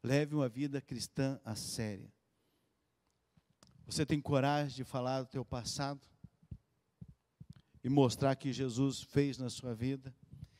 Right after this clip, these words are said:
e mostrar para as pessoas que você tem um futuro maravilhoso em Cristo Jesus?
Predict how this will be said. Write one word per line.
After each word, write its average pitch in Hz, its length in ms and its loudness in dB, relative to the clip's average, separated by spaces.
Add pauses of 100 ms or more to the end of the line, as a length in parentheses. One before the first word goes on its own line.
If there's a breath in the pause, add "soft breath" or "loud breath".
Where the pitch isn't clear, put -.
(220 loud breath)
e 117 60 -10
mostrar 127 480 -4
para 131 160 -10
as 117 80 -10
pessoas 127 800 -6 (560)
que - 80 -12
você 120 320 -6
tem 135 180 0
um 123 80 0
futuro 127 640 6 (400 soft breath)
maravilhoso 123 960 2
em 117 60 -4
Cristo 131 400 -2
Jesus? 117 680 0